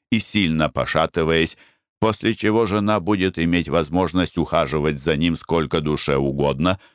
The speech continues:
Подумаешь, какие разнообразные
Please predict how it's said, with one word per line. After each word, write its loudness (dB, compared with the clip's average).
Подумаешь, 0
какие 0
разнообразные 0